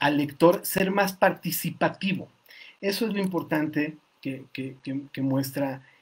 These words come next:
eh, Lauro, Lauro Zavala, eh, o bueno, que recoge Lauro Zavala. Eh, ahí nosotros podemos, eh, ubicar la, la, la literatura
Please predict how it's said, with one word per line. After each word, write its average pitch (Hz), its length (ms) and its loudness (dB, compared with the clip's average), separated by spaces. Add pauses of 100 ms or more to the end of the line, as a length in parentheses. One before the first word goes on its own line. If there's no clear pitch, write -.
(120)
eh, 139 200 -6
Lauro, 131 520 -2
Lauro 123 320 -6
Zavala, 139 580 0 (420)
eh, 127 240 -8
o 165 80 -2
bueno, 139 320 2
que 117 280 -10 (280)
recoge 147 360 -2
Lauro 131 220 2
Zavala. 165 360 2 (800)
Eh, 185 480 8 (1000)
ahí 247 260 10
nosotros 262 480 10
podemos, 190 720 4
eh, 147 400 2
ubicar 156 500 6 (1080)
la, 143 300 2
la, 139 340 0
la 135 140 -4
literatura 139 800 -4